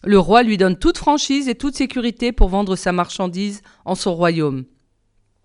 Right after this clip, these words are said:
Caardin sollicite alors la permission d'aller présenter à la reine Iseux ses riches joyaux.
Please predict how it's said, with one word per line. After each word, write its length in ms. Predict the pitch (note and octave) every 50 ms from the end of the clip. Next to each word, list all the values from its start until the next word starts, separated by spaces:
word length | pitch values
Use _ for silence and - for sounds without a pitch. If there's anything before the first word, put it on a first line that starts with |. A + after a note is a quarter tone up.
| _ _ _ _ _ _ _ _ _ _ _ _ _ _ _ _ _ _ _ _ _ -
Caardin 560 | C4 C4+ C4 B3+ A#3+ B3 G#3+ A3+ G#3 F#3+ F3+
sollicite 500 | - - A3+ G#3+ A3+ A3+ - - A#3 -
alors 260 | A3+ G3 G3+ G#3+ A#3+
la 120 | A3+ F3+ E3
permission 640 | - A3 G#3 G3+ G#3 G3+ - - - A3+ A#3+ C#4 - - - - - _ -
d'aller 200 | G3 G3+ G3+ F#3+
présenter 680 | F#3+ - - A3 G3+ G#3+ G#3+ G#3 G#3+ A#3 A#3 A#3+ B3 A#3+
à 60 | -
la 120 | E3+ F3 F3
reine 220 | E3 F#3+ F#3+ F#3+
Iseux 480 | G3+ G3+ F3 E3+ G3 G#3+ A#3 C4+ C4+ _ _ _ _
ses 220 | - - - G3+
riches 340 | F#3 E3 A3 A#3+ A#3 - G3
joyaux. 540 | E3+ D3+ E3+ F#3+ F#3 F#3 E3 E3 D3 C#3